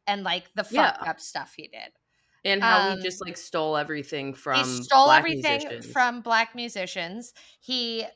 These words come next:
Speaker 1: uh, fuck-, fucking fucked preteens, like, married a preteen. Um, just horrifying shit. And I know it happened a lot back then, but it's like,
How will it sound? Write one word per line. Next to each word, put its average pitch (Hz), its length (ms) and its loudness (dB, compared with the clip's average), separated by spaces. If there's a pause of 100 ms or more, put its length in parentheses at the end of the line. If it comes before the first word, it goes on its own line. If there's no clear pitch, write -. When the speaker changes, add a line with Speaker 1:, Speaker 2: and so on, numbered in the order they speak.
(340)
Speaker 1:
uh, 202 320 4 (1000)
fuck-, 240 320 2 (120)
fucking 247 400 4
fucked 240 320 2 (140)
preteens, 220 1040 -8 (420)
like, 220 460 -2 (260)
married 247 440 4
a 190 60 -4
preteen. 175 800 -12 (520)
Um, 196 680 -2 (680)
just - 440 -6 (460)
horrifying 294 880 8
shit. 208 400 -4
And 214 120 -6
I 214 100 -2
know 214 300 -2
it 233 120 -6
happened 196 360 -4
a 175 80 -4
lot 165 320 -2
back - 260 -10
then, 269 200 -8
but 233 140 -2
it's 233 180 -14
like, 233 280 -4